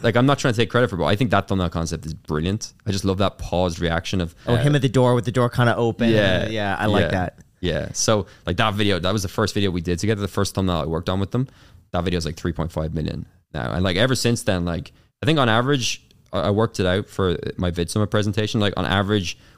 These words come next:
Speaker 1: we're doing about five hundred thousand views a video now, whereas before it was fifty thousand. And that's just by being more selective and going for, like, bigger swings.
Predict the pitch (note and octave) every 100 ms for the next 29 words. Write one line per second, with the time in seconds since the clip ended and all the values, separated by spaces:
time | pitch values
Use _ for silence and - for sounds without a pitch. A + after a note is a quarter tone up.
0 | - F2+ G2 G2 F#2+ F2+ - F#2 F2+ F#2
1 | - F2 E2+ E2+ E2+ E2+ F2 F2+ G2 G#2+
2 | F2+ F2 F2+ - F2 D2 - E2 - -
3 | - - - - G2+ G#2 - G#2+ - G2
4 | F2+ F#2+ F#2 F2+ - E2 F2 G2+ G2 F2
5 | F2 - D#2 E2 E2 F#2 E2+ - - E2+
6 | A#2 -